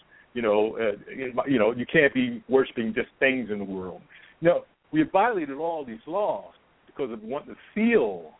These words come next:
like we're a part. And when we want to feel a part of something out here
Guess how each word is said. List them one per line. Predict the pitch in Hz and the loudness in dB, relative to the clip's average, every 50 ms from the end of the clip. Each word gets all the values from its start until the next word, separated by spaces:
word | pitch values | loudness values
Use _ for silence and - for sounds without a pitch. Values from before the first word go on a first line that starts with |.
| _ _ _ _ _ _ _ _ _ _ _ _ _ | _ _ _ _ _ _ _ _ _ _ _ _ _
like | 120 117 107 - - | 2 2 2 2 -2
we're | 107 101 | -4 -4
a | 98 | -4
part. | - - - 104 82 78 - _ _ _ _ _ _ _ _ _ _ _ _ _ _ _ _ _ 117 | -2 -2 -2 -2 -2 -4 -10 _ _ _ _ _ _ _ _ _ _ _ _ _ _ _ _ _ -4
And | 117 123 | 0 0
when | 131 131 | 2 2
we | 127 123 | 2 2
want | 113 - 120 160 196 - | 0 2 2 2 2 2
to | - 135 - - _ | -2 -8 -10 -8 _
feel | - 202 202 165 156 | -2 0 2 2 2
a | |
part | - - 185 160 151 | 2 2 2 2 2
of | 147 - | 0 -4
something | 165 151 - 139 127 - | -8 -8 -8 -10 -8 -4
out | 143 143 139 135 131 - | 0 0 0 0 -2 -6
here | - 208 226 220 156 113 101 95 90 | -6 -4 -2 -2 -2 -2 -4 -6 -10